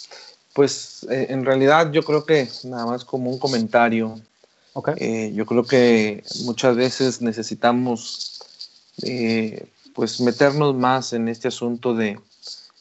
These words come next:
Speaker 1: de misiones, ¿verdad?
Speaker 2: Amén.
Speaker 1: A veces misioneros,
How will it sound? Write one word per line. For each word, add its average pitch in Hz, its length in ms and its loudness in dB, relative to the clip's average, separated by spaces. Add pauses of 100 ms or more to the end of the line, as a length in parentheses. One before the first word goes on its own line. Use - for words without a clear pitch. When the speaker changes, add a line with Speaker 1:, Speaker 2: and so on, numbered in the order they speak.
(140)
Speaker 1:
de 110 140 -2
misiones, 107 560 0
¿verdad? 110 420 0 (520)
Speaker 2:
Amén. 123 260 -2
Speaker 1:
A - 120 -4
veces 135 840 2
misioneros, 120 960 -4